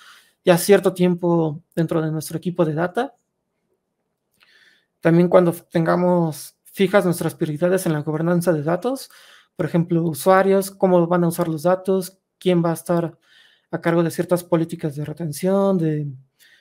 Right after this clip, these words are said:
de encriptación de los datos, sensibilidad y diferentes tipos de compliance, va a hacer más sentido. Y por último, pues bueno, que dentro de nuestra organización veamos a los datos como un producto.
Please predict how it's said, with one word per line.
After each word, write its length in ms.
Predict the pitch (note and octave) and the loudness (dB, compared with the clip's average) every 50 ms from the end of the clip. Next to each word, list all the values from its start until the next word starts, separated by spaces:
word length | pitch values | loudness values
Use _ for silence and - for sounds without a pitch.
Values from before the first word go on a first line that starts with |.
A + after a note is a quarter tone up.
| _ _ _ | _ _ _
de 60 | E3+ D#3 | -4 -2
encriptación 540 | C#3+ - E3+ E3+ - D#3 C#3+ - F3 E3 | -2 -4 -8 -6 -8 -10 -6 -2 -2 -2
de 100 | E3 E3 | -2 -2
los 120 | D#3 D3 D3 | -4 -4 0
datos, 300 | F3 F#3 F#3 G#3 G#3 G3+ | 0 0 2 0 -2 0
sensibilidad 840 | - F3 E3 - F3 D3+ D3+ D3 D#3+ D#3+ F3+ F#3 G3+ G#3 - - _ _ _ _ _ _ _ _ | 0 -2 0 0 0 -2 0 -6 -4 -2 0 0 0 -2 -4 -14 _ _ _ _ _ _ _ _
y 240 | F3+ D#3 D#3 D#3+ D#3+ | -10 -8 -6 -6 -6
diferentes 460 | D#3+ D#3 D3+ - E3+ E3+ E3+ F3+ F3 | -6 -8 -4 -2 -2 0 0 -2 -4
tipos 260 | G3 F3 - F3 E3 | -4 -6 -4 -6 -6
de 60 | D#3 | -6
compliance, 640 | D3+ - D#3+ D3 - F#3 F#3+ G#3+ B3 C4 B3+ - - _ _ _ - - _ _ _ _ _ _ _ _ _ _ _ _ - | -6 -8 -8 -2 0 0 0 0 -4 -10 -14 -18 -20 _ _ _ -20 -20 _ _ _ _ _ _ _ _ _ _ _ _ -4
va 60 | E3+ | -2
a 40 | D#3+ | -2
hacer 200 | D#3 - F3 E3 | 0 -2 -2 -2
más 160 | E3 D#3+ E3 | 0 -4 -4
sentido. 500 | - E3+ D3+ - F3+ F#3+ G#3 B3 C4+ A#3 - _ _ _ _ _ _ _ _ _ _ _ _ _ _ _ _ _ _ | -4 -6 -4 -2 -2 -2 -2 -2 -4 -8 -12 _ _ _ _ _ _ _ _ _ _ _ _ _ _ _ _ _ _
Y 120 | _ F3 F3 | _ 0 2
por 180 | E3+ F3 F3 | 4 4 4
último, 420 | F3 F#3 F#3+ F#3 G#3+ G#3+ A#3 A3+ A3+ | 6 4 4 2 0 0 0 2 0
pues 140 | - D3+ D3 | -2 -2 0
bueno, 220 | F3+ E3 D#3 D3+ | 0 0 0 -2
que 160 | - D#3+ D3+ | -4 -4 -4
dentro 300 | D3 D3+ D3+ D3+ F3 E3 | -2 -2 -2 -2 -2 -2
de 40 | D#3+ | -2
nuestra 260 | D#3 D3 - - E3+ | -2 -2 -2 0 0
organización 680 | E3+ E3 E3+ E3 D#3+ D#3 - D#3 - - F#3 G#3+ A#3 - _ - - - - - _ _ _ | 2 2 2 0 -2 -2 -4 -8 -4 -4 -4 -4 -4 -8 _ -20 -20 -20 -20 -20 _ _ _
veamos 460 | - F3 D#3+ E3+ E3+ F3 F#3+ F#3 F3 F#3+ | -2 2 4 4 4 4 2 2 0 0
a 40 | |
los 160 | E3 D3+ D3 C3+ | -2 -2 -2 -2
datos 440 | F3 F3+ F3 - A3+ A3+ A3 - | -2 -2 0 0 -2 -2 -2 -6
como 340 | - _ - E3+ D3+ D3 D3 | -12 _ -4 -4 -2 0 -2
un 100 | D3 D#3 | -2 -2
producto. 460 | D#3 - D#3+ C#3+ C#3+ C#3 _ - B2 | -2 -4 -6 -6 -6 -10 _ -18 -18